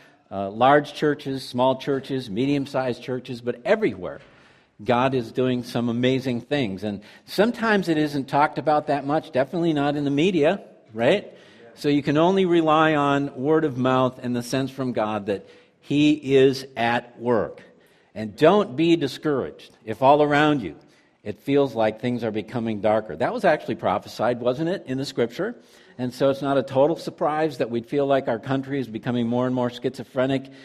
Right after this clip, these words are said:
in its existence. And it's a sad thing. But as Christians, we continue to be the light and believe God to advance His kingdom in this place that we call the United States of America.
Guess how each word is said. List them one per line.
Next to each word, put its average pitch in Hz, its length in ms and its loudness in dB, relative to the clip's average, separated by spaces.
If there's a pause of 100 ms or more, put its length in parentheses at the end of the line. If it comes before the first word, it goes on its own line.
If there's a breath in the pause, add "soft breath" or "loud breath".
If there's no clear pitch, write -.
(180 loud breath)
in 120 100 -4
its 120 180 -2
existence. 143 720 -6 (340 soft breath)
And 117 100 -2
it's 113 180 -4
a 113 60 -6
sad 190 380 2
thing. 254 280 -4 (480 soft breath)
But 147 120 4
as 156 260 4
Christians, 208 480 0
we 151 140 -2
continue 196 520 -2
to 170 140 -6
be 165 160 4
the 156 140 0
light 143 420 2 (200 loud breath)
and 120 140 -4
believe 151 520 2
God 151 260 2
to 143 120 0
advance 139 360 0
His 127 160 -8
kingdom 127 460 -4 (340 loud breath)
in 180 200 4
this 165 180 2
place 127 380 0
that 110 180 -6
we 123 140 0
call 104 460 -2
the 113 100 -4
United 110 360 -2
States 107 320 -4
of 101 80 -10
America. 101 600 -8